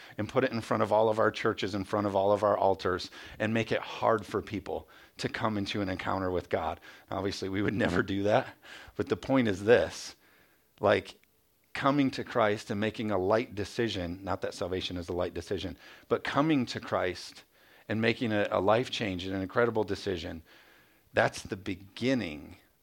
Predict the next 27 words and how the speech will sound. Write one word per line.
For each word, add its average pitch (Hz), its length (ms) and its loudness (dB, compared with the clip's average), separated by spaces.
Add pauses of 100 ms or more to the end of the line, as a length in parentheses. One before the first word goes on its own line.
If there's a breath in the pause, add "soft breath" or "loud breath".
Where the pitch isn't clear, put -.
(100)
of 104 160 -2
a 95 100 0
huge 117 680 -2
pursuit - 680 -6 (360 soft breath)
towards 98 280 2
God. 82 360 -2 (400 loud breath)
And 104 100 4
I 120 80 6
think 135 220 0
salvation 139 560 6
is 123 160 0
incredible 123 720 0 (420 loud breath)
because, 120 480 4 (280 soft breath)
yeah, 131 160 0
it's 98 200 -4
one 110 240 -2
prayer 107 280 2
that 98 120 -4
can 95 140 -8
change 101 280 -6
your 98 100 -2
life 95 260 2
in 92 60 -4
eternity 90 460 -4
forever, 87 500 -6 (160 soft breath)
eh, 95 80 -4
forever. 101 520 0